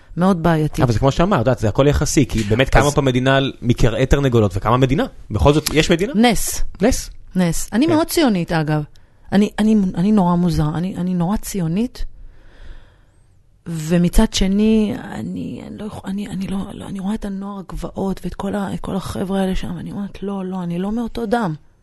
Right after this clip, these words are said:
Speaker 1: לא, לא יכול להיות." אני לא, אני, זה לא שייך אליי.
Speaker 3: איפה גדלת?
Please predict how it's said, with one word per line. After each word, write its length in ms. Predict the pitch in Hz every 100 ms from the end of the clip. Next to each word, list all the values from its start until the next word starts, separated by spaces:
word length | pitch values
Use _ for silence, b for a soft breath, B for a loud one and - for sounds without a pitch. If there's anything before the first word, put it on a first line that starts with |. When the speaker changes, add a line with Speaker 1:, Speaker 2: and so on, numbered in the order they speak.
| _ _ 214
Speaker 1:
לא, 80 | 247
לא 100 | 254
יכול 280 | 269 - 247
להיות." 400 | 277 254 156 - - - _ _ _ _ _ _ _ _ -
אני 200 | 202 214
לא, 120 | 247
אני, 220 | 214 208 208 -
זה 160 | 170
לא 120 | 214 247
שייך 420 | 269 269 262 247
אליי. 300 | 202 156 151 - _ _ _ _ - -
Speaker 3:
איפה 200 | 110 127
גדלת? 380 | 123 151 165